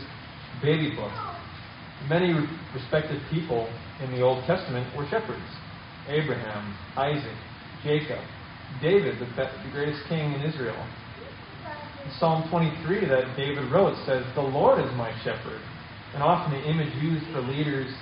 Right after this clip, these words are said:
in the entire Bible is that of a shepherd. And so while there is nothing wrong or, or shameful with the role of a shepherd it-, itself, it was a lowly job.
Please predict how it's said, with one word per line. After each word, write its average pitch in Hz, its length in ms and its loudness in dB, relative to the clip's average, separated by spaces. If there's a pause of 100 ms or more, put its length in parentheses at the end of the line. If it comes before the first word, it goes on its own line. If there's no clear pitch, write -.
(100)
in 131 160 -6
the 127 80 -4
entire 135 360 0
Bible 143 460 4
is 113 140 -6
that 127 220 0
of 120 160 0
a 117 180 -6
shepherd. 117 340 -4 (960)
And 160 80 -6
so 185 80 2
while 170 320 8
there 175 100 6
is 151 160 2
nothing 160 520 2 (520)
wrong 139 520 4
or, 110 400 -4
or 110 60 -4 (120)
shameful 147 640 2 (420)
with 127 140 -2
the 135 60 -2
role 139 320 2
of 123 60 0
a 123 140 -2
shepherd 135 300 0
it-, 120 80 -4 (320)
itself, 180 340 8 (560)
it 147 160 -4
was 185 220 10
a 151 160 2
lowly 139 640 4 (400)
job. 113 400 2